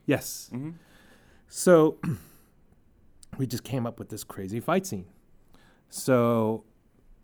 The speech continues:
Speaker 1: so I came, uh, usually when you, when you choreograph a fight, you have two or three fights you have in the back, i-, in the back of your mind in case you show it to the performer and they go, "Nah, dude, that's too much."
Speaker 2: Mm-hmm.
Speaker 1: S-, but we had this one where,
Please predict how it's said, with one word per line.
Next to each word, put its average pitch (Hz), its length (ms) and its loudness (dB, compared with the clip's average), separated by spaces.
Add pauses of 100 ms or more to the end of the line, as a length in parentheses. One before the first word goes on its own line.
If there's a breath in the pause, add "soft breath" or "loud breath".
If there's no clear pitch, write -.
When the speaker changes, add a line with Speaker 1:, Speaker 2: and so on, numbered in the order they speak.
(160)
Speaker 1:
so 139 200 -2
I 135 80 0
came, 185 360 0
uh, 170 100 -6
usually 196 720 2
when 131 200 2
you, 123 340 0
when 131 160 0
you 120 120 0
choreograph 120 440 -2
a - 20 -14
fight, 107 360 -8 (400 soft breath)
you 143 100 0
have 139 320 -2
two - 200 -6
or 123 80 0
three 113 180 -6
fights 104 380 -8
you 107 80 -8
have 104 240 -8 (360)
in 101 460 -6 (240)
the - 80 -8
back, 101 260 -8 (220)
i-, 120 40 -8 (120)
in 110 160 -4
the 104 40 -6
back 107 240 -8
of 113 60 -4
your 101 80 -2
mind 101 420 -6 (280 soft breath)
in 107 80 -8
case - 560 -4 (400 soft breath)
you 113 100 -4
show 107 280 -4
it 104 140 -10
to 117 120 -4
the 101 160 -6 (280)
performer 110 380 -4
and 107 80 -4
they 101 40 -4
go, 107 180 -2
"Nah, 151 280 4
dude, 127 240 4
that's 127 200 0
too - 200 0
much." 120 500 -2 (140)
Speaker 2:
Mm-hmm. 98 320 -10
Speaker 1:
S-, - 120 -20 (200)
but 117 140 2
we 135 140 4
had 151 260 -2
this 123 160 2
one 123 480 -2
where, 104 560 -2